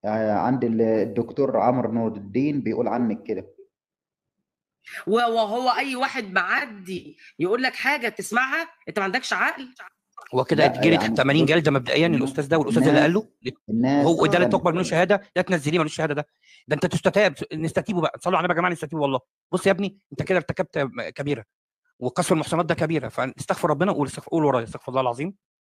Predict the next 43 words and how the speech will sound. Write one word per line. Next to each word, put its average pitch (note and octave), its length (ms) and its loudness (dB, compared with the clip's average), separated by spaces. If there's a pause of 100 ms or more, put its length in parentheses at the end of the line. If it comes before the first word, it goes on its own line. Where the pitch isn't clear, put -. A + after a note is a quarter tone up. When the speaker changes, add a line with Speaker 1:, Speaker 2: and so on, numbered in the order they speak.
(100)
Speaker 3:
قول C3+ 120 -4
ورايا. A2+ 220 -2 (1160)
Speaker 2:
أنت G#3+ 160 -2
يا B3+ 60 2
Speaker 3:
قول G#3 80 2
يا، G3 60 0
Speaker 2:
حسين، - 300 0
Speaker 3:
قول A3+ 160 2
يا B3 80 0
Speaker 2:
يلا D3+ 160 4
Speaker 3:
ناصر. D3+ 280 0
Speaker 2:
قول. G3+ 220 -4
Speaker 1:
لا، C#3+ 220 2
هي G3+ 260 4
بتشجع D#3+ 720 2
إن D3+ 140 4
Speaker 3:
قول، F#3+ 140 8
Speaker 1:
البنات F3 120 4
Speaker 3:
قول، G3+ 100 6
Speaker 1:
ما D#3 60 2
Speaker 3:
قول F3+ 140 2
Speaker 1:
تلبسش - 80 -4
Speaker 3:
استغفر E3 180 -2
الله D#3 120 4
العظيم. C#3 200 2
Speaker 1:
حجاب. B2+ 220 0
Speaker 3:
لا F3 100 4
والله D#3+ 300 4
لا E3 80 2
استتيب، C#3+ 300 -6
مش B2+ 60 -12
Speaker 1:
الحجاب. D#3+ 300 0
Speaker 3:
هسيبك. E3 280 -10 (240)
Speaker 1:
أستغفر D#3+ 380 0
الله D3+ 140 4
العظيم C#3 220 6
Speaker 3:
مش E3 60 2
Speaker 1:
من D#3 60 6
Speaker 3:
هين-، G3 120 4
Speaker 1:
كل C3+ 100 2
ذنب C#3 240 2
Speaker 3:
أيوة. F3+ 280 4
Speaker 1:
عظيم. A#2+ 360 0